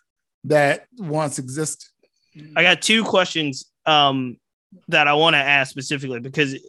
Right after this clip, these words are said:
Speaker 2: it just kinda came up in my spirit while we were talking about some of the difficulties and some of the things that's going on now, but also your mission, that, that
Speaker 1: Mm.
Speaker 2: spotlight that you talked about. So I'll ask a two-part question, but I'll ask this part first, and I'll let you answer.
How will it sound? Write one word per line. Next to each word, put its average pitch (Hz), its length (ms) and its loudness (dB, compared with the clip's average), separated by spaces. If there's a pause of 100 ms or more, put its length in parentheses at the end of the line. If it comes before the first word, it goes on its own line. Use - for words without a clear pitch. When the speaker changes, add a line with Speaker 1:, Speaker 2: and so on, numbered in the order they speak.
Speaker 2:
it 156 120 -20
just 147 200 -2
kinda 135 220 0
came 143 240 0
up 139 160 -4
in 135 80 -6
my 123 100 -8
spirit 135 480 -2
while 127 480 -2
we 139 100 -10
were 131 80 -10
talking 139 400 -4
about 120 260 -10
some 156 280 -2
of 135 80 -4
the 131 80 -8
difficulties 135 580 -10
and 240 380 2 (540)
some 202 280 0
of 190 80 0
the 170 100 0
things 165 200 -2
that's 143 180 -6
going 143 380 -2
on 135 300 -4
now, 135 400 0 (440)
but 170 140 2
also 170 320 2
your 139 220 -2
mission, 135 540 -6 (240)
that, 135 160 -4
that 135 140 -2
Speaker 1:
Mm. 135 40 -6
Speaker 2:
spotlight 135 460 0
that 131 200 -8
you 135 60 -12
talked 123 260 -8
about. 120 240 -12 (180)
So 165 160 4
I'll 160 120 6
ask 185 260 4
a 156 60 2
two-part 156 460 -2
question, 131 520 -6 (160)
but 151 80 4
I'll 151 100 6
ask 147 220 2
this 143 160 -2
part - 300 -8
first, 123 500 -6 (340)
and 139 140 0
I'll 135 80 4
let 139 160 -2
you 135 100 -4
answer. 131 600 -6